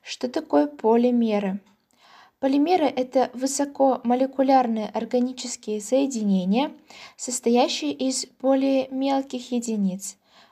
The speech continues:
мономеров. К полимерам относятся белки,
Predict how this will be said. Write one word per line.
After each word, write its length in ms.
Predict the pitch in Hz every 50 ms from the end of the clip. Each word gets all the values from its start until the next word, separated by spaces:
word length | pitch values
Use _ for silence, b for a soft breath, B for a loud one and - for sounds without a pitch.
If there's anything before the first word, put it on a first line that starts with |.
| b b
мономеров. 880 | 226 226 226 254 277 262 254 226 220 214 208 208 196 190 190 196 196 - - _ _ _ _ _ _ _ B B B B B B B B B
К 120 | - _
полимерам 560 | - 254 240 247 262 302 339 339 311 277 269 -
относятся 800 | 247 247 247 240 247 240 - 233 233 - - 220 208 202 196 196 202
белки, 720 | 214 277 294 294 294 - - - 220 214 226 226 226 B